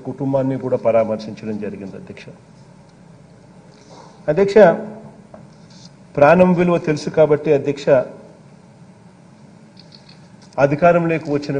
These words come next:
వెంటనే ఆరోగ్యశ్రీని సమూలంగా కూడా మార్పులు తీసుకొచ్చాం అధ్యక్ష. ఆరోగ్యశ్రీలో కూడా ప్రాణం విలువ తెలుసు కాబట్టి ఆరోగ్యశ్రీలో ఏ స్థాయి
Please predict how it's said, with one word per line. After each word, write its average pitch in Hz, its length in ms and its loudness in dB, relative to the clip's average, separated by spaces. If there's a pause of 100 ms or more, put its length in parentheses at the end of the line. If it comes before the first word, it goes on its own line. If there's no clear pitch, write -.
వెంటనే 139 340 -4 (1700)
ఆరోగ్యశ్రీని 147 800 -2 (1400)
సమూలంగా 160 600 0 (120)
కూడా 139 200 2 (1400)
మార్పులు 151 440 0 (100)
తీసుకొచ్చాం 123 540 -10
అధ్యక్ష. 107 220 -10 (120)
ఆరోగ్యశ్రీలో 107 500 -14 (100)
కూడా 107 140 -18 (1700)
ప్రాణం 160 380 6
విలువ 160 280 2
తెలుసు 156 280 -4
కాబట్టి 147 420 0 (1300)
ఆరోగ్యశ్రీలో 147 600 -2 (160)
ఏ 147 120 2
స్థాయి 147 280 4